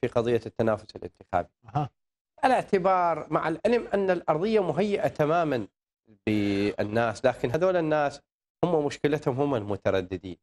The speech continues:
Speaker 2: أي.
Speaker 1: هذه هي المشكلة اللي إحنا جاي نعانيها. عادة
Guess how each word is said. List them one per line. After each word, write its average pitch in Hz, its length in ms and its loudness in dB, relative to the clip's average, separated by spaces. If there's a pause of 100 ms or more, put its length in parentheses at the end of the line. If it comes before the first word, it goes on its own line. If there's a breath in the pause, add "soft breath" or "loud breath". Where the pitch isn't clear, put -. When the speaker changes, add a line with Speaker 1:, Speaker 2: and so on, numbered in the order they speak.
Speaker 2:
أي. 156 60 4
Speaker 1:
هذه 135 220 0
هي 131 120 2
المشكلة 113 460 -2
اللي 92 240 -2
إحنا 101 200 -2
جاي 98 180 0
نعانيها. 87 380 -6 (1000)
عادة 196 800 2